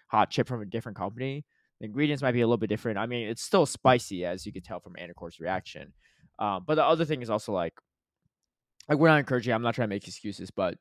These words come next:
one person's died from eating a hot chip, like, millions of people have died from drinking alcohol, right? You're not gonna, like, stop everyone from drinking alcohol. We don't encourage drinking alcohol either, right? Like, if you want to and you're of age and it's legal, like,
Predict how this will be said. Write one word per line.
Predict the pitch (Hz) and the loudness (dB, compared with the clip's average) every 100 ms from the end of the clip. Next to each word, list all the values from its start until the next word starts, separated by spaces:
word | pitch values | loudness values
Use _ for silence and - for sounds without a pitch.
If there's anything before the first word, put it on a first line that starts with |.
| _ | _
one | 127 135 | 4 4
person's | 139 123 120 | 0 -4 -6
died | - 98 120 | 0 0 -2
from | 98 | -6
eating | 92 90 | -6 -6
a | |
hot | 101 85 | -2 -2
chip, | - 95 98 _ - | -2 -6 -6 _ -14
like, | 92 80 _ _ _ _ _ _ _ _ | -12 -12 _ _ _ _ _ _ _ _
millions | 107 113 120 113 | -8 -4 -4 -6
of | 95 | -6
people | 104 95 | -2 0
have | 82 | 0
died | 82 85 | -2 -4
from | 90 | -6
drinking | 85 85 73 | -12 -10 -6
alcohol, | 76 - - - - | -6 -8 -14 -14 -10
right? | 73 78 - | -10 -10 -8
You're | 101 | -6
not | 90 | -6
gonna, | 87 82 | -6 -6
like, | 76 - | -8 -6
stop | 87 - - | -8 -6 -10
everyone | 85 69 | -12 -14
from | 82 | -14
drinking | - 69 | -16 -14
alcohol. | 69 - 71 | -12 -10 0
We | 143 | 6
don't | 185 | 6
encourage | 156 147 135 | 8 6 4
drinking | 135 117 | 2 4
alcohol | 98 110 98 - | 4 4 2 2
either, | 92 78 76 | 2 0 -2
right? | 92 90 - | -2 -2 -6
Like, | 101 | -10
if | 107 | 0
you | 143 | 4
want | 151 156 | 6 4
to | - 151 | 2 0
and | 123 | 2
you're | 113 | 2
of | 110 | 2
age | 110 117 123 | 0 0 0
and | 113 | -4
it's | 104 104 | -4 -4
legal, | 117 127 127 123 | 0 4 4 4
like, | 98 85 | 0 -6